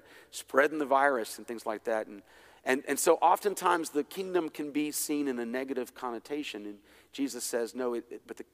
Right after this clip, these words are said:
the, the kingdom, like the mustard seed, is this leaven that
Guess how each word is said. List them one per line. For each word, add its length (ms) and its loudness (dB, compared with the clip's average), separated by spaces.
the, 140 -10
the 80 -6
kingdom, 480 -4
like 280 8
the 80 6
mustard 340 0
seed, 360 -4
is 140 -12
this 360 -6
leaven 600 2
that 160 2